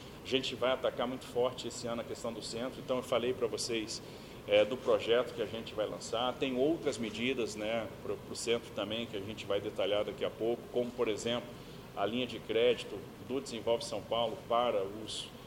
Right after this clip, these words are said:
é, pros comerciantes, pros empresários do centro. Então, a gente vai ter uma linha para investimento, uma linha para capital de giro, tem toda esse, essa programação de investimento, nós vamos ter a desapropriação de áreas para construção de equipamentos,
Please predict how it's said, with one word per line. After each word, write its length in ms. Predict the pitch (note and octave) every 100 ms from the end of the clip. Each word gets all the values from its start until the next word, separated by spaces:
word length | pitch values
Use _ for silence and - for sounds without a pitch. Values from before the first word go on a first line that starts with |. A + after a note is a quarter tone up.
| - - -
é, 220 | G#2 G#2
pros 280 | - A2+ -
comerciantes, 680 | A#2+ A#2 G#2+ - G#2 B2 A#2+
pros 220 | A2 A#2
empresários 560 | A2+ A2+ F#2 G#2 G#2+ F#2
do 140 | -
centro. 480 | - A2 B2 A2+ G#2
Então, 200 | - A2+
a 60 |
gente 240 | G#2 A2 -
vai 140 | G#2
ter 160 | - A2
uma 180 | G#2+ F#2+
linha 300 | A2 A#2 G2
para 120 | A2
investimento, 640 | G2+ G#2 F#2+ G2+ A#2 A2+
uma 140 | G#2+ G2+
linha 180 | A2+
para 140 | A2 G2
capital 380 | G#2 - G#2+ G2
de 120 | F2 -
giro, 300 | A2+ B2 G#2 - - -
tem 140 | A#2
toda 260 | A2+ C#3 C#3+
esse, 200 | C3 B2+
essa 320 | A2 - A#2+
programação 600 | - C3 B2+ A#2+ A2 B2
de 120 | A2+
investimento, 540 | G#2 G#2+ - G2+ A#2 A2+
nós 100 | A2+
vamos 160 | B2 B2
ter 120 | B2+
a 20 |
desapropriação 720 | A#2+ B2+ B2+ A#2 A2+ - A#2+
de 160 | A2+ G#2+
áreas 240 | A#2 A2+
para 100 | -
construção 440 | - A#2 - A#2 A2
de 80 |
equipamentos, 800 | G2+ - G2 F#2+ A#2 A#2+ G#2+ -